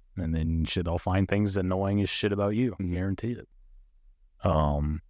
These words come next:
Speaker 1: but, yeah. But I
Speaker 2: I think, again, we gotta have open communication about shit. I think you have to set what you're looking for, know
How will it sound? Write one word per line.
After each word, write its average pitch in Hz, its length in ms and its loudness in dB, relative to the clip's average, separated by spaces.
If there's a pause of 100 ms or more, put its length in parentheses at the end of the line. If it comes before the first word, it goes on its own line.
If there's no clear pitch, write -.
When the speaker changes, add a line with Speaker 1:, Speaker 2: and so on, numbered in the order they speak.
(760)
Speaker 1:
but, 73 240 2 (240)
yeah. 78 180 -2 (280)
But 131 220 4
I 80 160 -10 (540)
Speaker 2:
I 139 60 -4
think, 139 320 6
again, 104 340 4
we 95 80 2
gotta 101 220 4
have 92 240 2
open 98 200 0
communication 90 680 0
about 80 240 -2
shit. 80 400 -4
I - 80 -4
think 90 260 -4
you 101 80 4
have 90 200 4
to 90 200 0
set 90 420 0
what 90 220 0
you're 85 180 -2
looking 87 440 0
for, 123 280 0
know 98 600 2